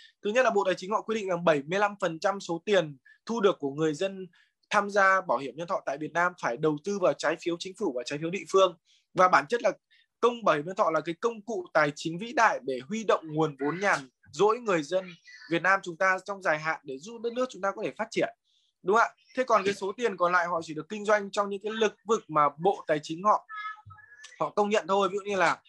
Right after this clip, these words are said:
tiền gửi ngân hàng, ờ, đúng không ạ? Vừa gọi là những cái gọi là đầu tư cho điện đường, trường trạm, những tài sản cố định của nhà nước, đảm bảo cái tỷ lệ an toàn rất là cao và phát triển cho đất nước.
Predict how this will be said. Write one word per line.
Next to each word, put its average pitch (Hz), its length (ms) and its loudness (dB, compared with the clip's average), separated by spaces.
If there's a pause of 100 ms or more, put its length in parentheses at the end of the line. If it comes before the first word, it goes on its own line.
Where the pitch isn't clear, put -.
(160)
tiền 180 180 2
gửi 139 160 -2
ngân 185 120 -6
hàng, 170 320 2 (420)
ờ, 135 160 0
đúng 170 160 -2
không 180 160 4
ạ? - 120 -18
Vừa 143 160 -6
gọi 147 180 2
là 139 140 2
những 165 260 -8
cái 147 280 -2
gọi 165 120 -2
là 139 280 2
đầu 151 220 -4
tư 185 200 -4
cho 175 180 0
điện 175 220 -2
đường, 147 200 -2
trường 139 260 -4
trạm, 160 220 2 (100)
những 170 180 -18
tài 151 140 2
sản - 240 -12
cố 139 160 -6
định - 160 -6
của 117 80 -12
nhà 127 140 -2
nước, 175 180 2 (240)
đảm 135 280 2
bảo 156 240 -2
cái 175 100 -6
tỷ 147 100 0
lệ 131 100 0
an 151 180 -6
toàn 123 180 0
rất 175 100 -4
là 185 120 0
cao 151 300 2
và 120 60 -6 (100)
phát 208 140 0
triển - 200 -6
cho 127 80 -8
đất 160 120 -6
nước. 202 200 2